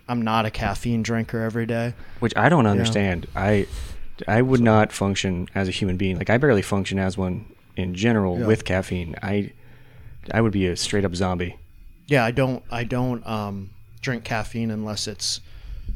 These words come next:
Speaker 1: for a workout generally. Today's kind of a special day that I'm, I don't know, once in a while I'll drink it,
Speaker 2: Mm-hmm.
Speaker 1: you know,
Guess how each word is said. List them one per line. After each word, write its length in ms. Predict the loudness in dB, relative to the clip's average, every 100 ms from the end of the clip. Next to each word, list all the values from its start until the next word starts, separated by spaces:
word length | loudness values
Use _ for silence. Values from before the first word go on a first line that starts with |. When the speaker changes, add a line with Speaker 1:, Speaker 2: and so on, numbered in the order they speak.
| -4
Speaker 1:
for 200 | 2 2
a 40 |
workout 420 | 2 -2 -2 -2 0
generally. 440 | 0 0 -2 -4 -8 -8
Today's 320 | -4 -2 -2 -4
kind 180 | -6
of 80 | -4
a 140 | -4 -4 -4 -2 -2 -4
special 380 | -6 -4 4 4
day 180 | 4 -2
that 140 | -4
I'm, 160 | -6 -8 -10 -8 -4 -4 -4 -8 -8 -10 -10 -8 -6
I 40 |
don't 160 | -4 -4 -4
know, 100 | 0 0
once 240 | 0 0 0
in 60 |
a 20 | -2
while 180 | 0
I'll 60 | 0
drink 280 | 0 -2 -2
it, 200 | -2 -2
Speaker 2:
Mm-hmm. 360 | 0 2 0 -2
Speaker 1:
you 60 | -6
know, 220 | -6